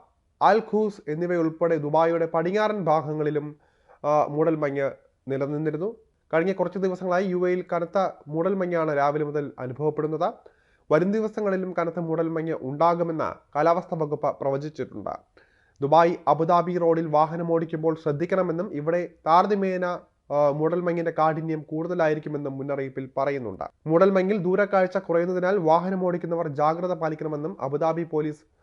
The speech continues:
ആ, എക്സിലൂടെയെല്ലാം, ആ, ആ, മുന്നറിയിപ്പ് നൽകിയിട്ടുണ്ട്.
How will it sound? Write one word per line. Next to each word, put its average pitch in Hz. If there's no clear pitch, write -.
ആ, 135
എക്സിലൂടെയെല്ലാം, 139
ആ, 131
ആ, 131
മുന്നറിയിപ്പ് 151
നൽകിയിട്ടുണ്ട്. 147